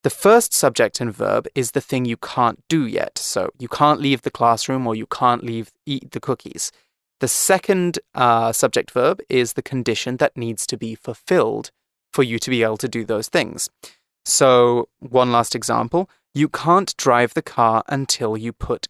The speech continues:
gas in it. Okay, so driving the car, that's the thing you can't do now. And putting gas in it,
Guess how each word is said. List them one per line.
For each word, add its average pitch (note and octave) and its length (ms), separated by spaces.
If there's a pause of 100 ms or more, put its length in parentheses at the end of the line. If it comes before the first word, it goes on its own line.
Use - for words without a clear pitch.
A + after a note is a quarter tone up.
(100)
gas E3 280
in E2+ 120
it. - 240 (200)
Okay, B2+ 340
so A#2 160
driving C3+ 540
the B2+ 80
car, B2 320
that's - 260
the - 100
thing C3 280
you B2 100
can't - 380
do A#2+ 160
now. A#2 400 (400)
And B2 240
putting - 420
gas E3 320
in A2+ 120
it, - 200